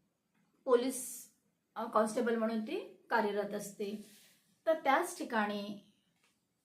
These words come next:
म्हणजे त्या मुलीचं नाव असते विमलेश पाल. तर ती विमलेश आपला, अ, जो जॉब असतो तो जॉईन करते आणि ती राहत असते.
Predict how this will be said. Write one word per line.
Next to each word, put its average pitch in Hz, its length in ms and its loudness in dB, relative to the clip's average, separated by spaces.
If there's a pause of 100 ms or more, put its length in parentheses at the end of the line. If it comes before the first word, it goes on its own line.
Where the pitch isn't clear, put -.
(400)
म्हणजे 269 240 -2
त्या 285 140 6
मुलीचं 269 400 2
नाव 214 260 4
असते 233 560 -4 (380)
विमलेश 254 640 2 (300)
पाल. 214 300 2 (640)
तर 302 160 2
ती 311 440 -6
विमलेश 262 460 0
आपला, 247 420 -2 (180)
अ, 220 60 -2 (1040)
जो 247 80 0
जॉब 233 400 4
असतो 220 260 -4
तो 233 140 0
जॉईन 220 380 0
करते 220 520 -2 (240)
आणि 294 160 0
ती 302 560 -8 (1040)
राहत 277 300 0
असते. 208 540 -8